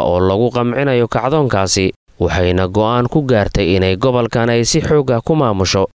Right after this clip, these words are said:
Waxay u dirtay ciidamo fara badan oo isugu jiray military iyo boolis, kuwaas oo markii ugu horreysaba bandow ku soo rogay Gaarisa. Ciidankan oo watay codbaahiyaal ayaa xilli habeen ah dadka ugu baaqay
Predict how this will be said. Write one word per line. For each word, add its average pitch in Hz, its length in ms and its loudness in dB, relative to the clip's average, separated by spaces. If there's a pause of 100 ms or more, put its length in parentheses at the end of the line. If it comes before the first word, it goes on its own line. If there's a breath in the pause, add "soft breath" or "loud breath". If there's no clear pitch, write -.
(200)
Waxay 90 400 0
u 110 100 2
dirtay 117 460 -2
ciidamo 120 400 0
fara 139 240 0
badan 104 340 0
oo 92 220 2
isugu 113 320 0
jiray 120 240 0
military 120 560 0
iyo 120 80 2
boolis, 127 560 0 (240)
kuwaas 92 720 0
oo 123 80 2
markii 135 400 0
ugu 143 240 4
horreysaba 127 480 2
bandow 135 320 -2
ku 156 160 -4
soo 147 160 0
rogay 117 320 2
Gaarisa. 110 560 0 (240)
Ciidankan 120 640 0
oo 123 240 4
watay 120 240 0
codbaahiyaal 123 800 2
ayaa 95 400 2
xilli 120 240 2
habeen 127 400 2
ah 127 160 0
dadka 131 320 0
ugu 139 160 0
baaqay 95 480 -2